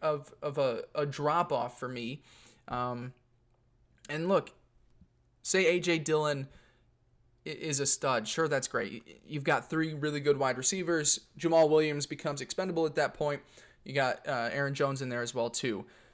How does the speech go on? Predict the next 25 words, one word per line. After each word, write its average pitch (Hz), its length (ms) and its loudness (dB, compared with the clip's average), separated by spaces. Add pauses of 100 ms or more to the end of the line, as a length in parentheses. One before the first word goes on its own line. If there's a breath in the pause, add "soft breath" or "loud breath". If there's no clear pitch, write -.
(680 soft breath)
Wide 175 200 6
receiver, 165 360 2
they 107 100 0
brought 147 280 4
in 185 140 0
Devin 156 260 2
Funchess, 131 540 -2
a 127 100 -2
vet 156 460 0
number 151 240 0
two 185 260 -2
guy, 160 300 4
good 147 280 0
possession 151 520 -2
receiver, 143 400 0
lets 135 200 0
Devontae 135 600 -2
work 139 240 -2
more 135 160 -2
deep, 143 280 -4
Allen 127 280 -2
Lazard 131 420 0
work 127 180 -4
more 131 140 -6
deep. 143 320 -6